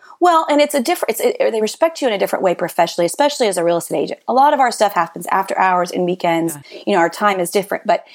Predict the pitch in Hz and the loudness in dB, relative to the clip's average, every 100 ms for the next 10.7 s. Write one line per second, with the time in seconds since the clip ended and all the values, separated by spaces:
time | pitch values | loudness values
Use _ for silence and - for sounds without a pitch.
0 | - - 330 339 311 240 226 - - 226 | -16 -2 2 2 2 0 -2 -2 2 2
1 | 220 196 185 165 - 175 165 160 175 190 | 4 2 2 2 2 0 0 0 0 2
2 | 170 160 165 _ - - 180 185 190 180 | 2 0 -4 _ -20 -4 0 2 2 2
3 | - 226 190 - 180 185 180 175 160 165 | 0 0 0 0 0 0 0 -2 -2 -2
4 | 165 165 170 160 156 175 165 208 170 - | 0 0 0 -2 -2 -2 0 2 0 -2
5 | - 254 - 302 294 277 233 202 170 190 | -2 -2 0 0 2 0 0 2 2 4
6 | 190 180 - 240 208 180 185 175 170 165 | 4 4 2 0 2 0 0 0 0 0
7 | 156 160 151 151 156 156 147 202 160 165 | -2 0 -2 -4 -4 -6 0 2 2 0
8 | 160 160 - _ - 175 165 165 160 180 | 0 0 -4 _ -2 0 0 0 2 2
9 | 151 - 175 - 175 - 277 214 185 160 | 2 0 -2 0 -2 2 0 0 -2 -2
10 | 139 143 139 - - 143 | -2 -2 -4 -4 -10 -14